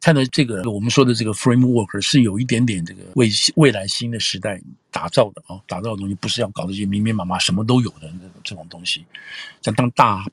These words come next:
百货公司一样，这个有点像这个名贵专属店，你知道，这几个重要的东西。所以我们在看，就是这样，这个组织会不会再有更大的发展？因为像，像我们会听，那天我听就是说，布林肯说他们这一次这个 special summit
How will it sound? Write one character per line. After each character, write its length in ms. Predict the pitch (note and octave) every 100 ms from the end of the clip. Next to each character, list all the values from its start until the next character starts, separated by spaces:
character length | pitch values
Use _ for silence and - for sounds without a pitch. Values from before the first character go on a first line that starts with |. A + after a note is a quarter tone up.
| _
百 120 | F#2+
货 140 | F#2+ A2+
公 200 | A2 A2
司 180 | G#2
一 40 | F#2
样， 140 | F#2+
这 120 | F2+
个 80 | B2+
有 100 | G2+
点 160 | G#2+ F2+
像 180 | A#2 G2
这 120 | G2
个 160 | F#2+
名 340 | F#2 - G2+ G#2
贵 160 | B2
专 240 | G2 - A2
属 140 | -
店， 260 | E2 A2 E2+
你 60 | D2+
知 80 |
道， 80 | F2+
这 100 | F#2+
几 200 | F#2 -
个 100 | F2+ G2+
重 200 | B2+ G2
要 100 | F2+
的 80 | F2
东 180 | F2 F2+
西。 180 | - F2 _ - - -
所 100 | -
以 60 | E3
我 20 |
们 120 | B2+
在 100 | F3+
看， 260 | - D#3+ - _
就 160 | - C3
是 100 | C#3
这 140 | -
样， 140 | F3 B2+
这 120 | E3+
个 80 | C#3 A2+
组 160 | F#2+
织 280 | F2+ A2+ A#2+ - _ _
会 180 | - C3
不 140 | G#2+
会 160 | C3 A2
再 160 | B2
有 100 | G#2+ G2
更 180 | B2
大 160 | G#2+ F#2
的 60 | F2
发 180 | G#2
展？ 120 | G#2 E2+
因 100 | C#3
为 80 | D#3
像， 220 | C#3+ C#3 - _ _ _ _ _ _
像 160 | - E3
我 80 |
们 80 | A#2
会 120 | C#3
听， 220 | C#3+ - E3
那 100 | E3
天 120 | D3
我 80 | G2
听 160 | C#3
就 140 | C#3+ B2+
是 60 |
说， 180 | C3 C3 - - - _
布 100 | F3
林 100 | D3
肯 160 | A2+
说 160 | F#2+ C3
他 160 | B2 C3+
们 80 | C#3
这 100 | B2+
一 80 |
次 180 | G#2+ A2+
这 140 | G2+ F#2+
个 260 | F2+ F2
special 300 | - A2 B2+
summit 360 | A2 C3 A#2+